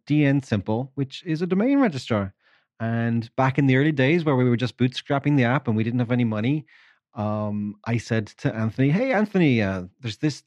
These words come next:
domain that is really cool. It's T I dot T O. It's, uh, the domain hack for our domain. Is there any chance you could help us get it?"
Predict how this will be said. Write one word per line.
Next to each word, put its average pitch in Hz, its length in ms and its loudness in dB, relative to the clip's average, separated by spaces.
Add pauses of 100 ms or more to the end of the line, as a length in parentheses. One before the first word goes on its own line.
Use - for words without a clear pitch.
domain 139 520 4
that 113 140 0
is 104 160 -8
really 113 160 -2
cool. 160 240 -2
It's 95 120 -6
T - 120 -6
I 113 80 0
dot 107 180 -4
T 117 180 0
O. 151 120 0
It's, - 200 -8
uh, 104 420 -6
the - 80 -4
domain 113 280 2
hack 113 180 -2
for 107 80 -2
our - 20 0
domain. 120 260 0
Is 101 100 -4
there 120 100 0
any 143 100 2
chance 131 300 -2
you 123 160 4
could - 200 -10
help 113 220 -2
us 120 100 -2
get 120 160 0
it?" - 160 -4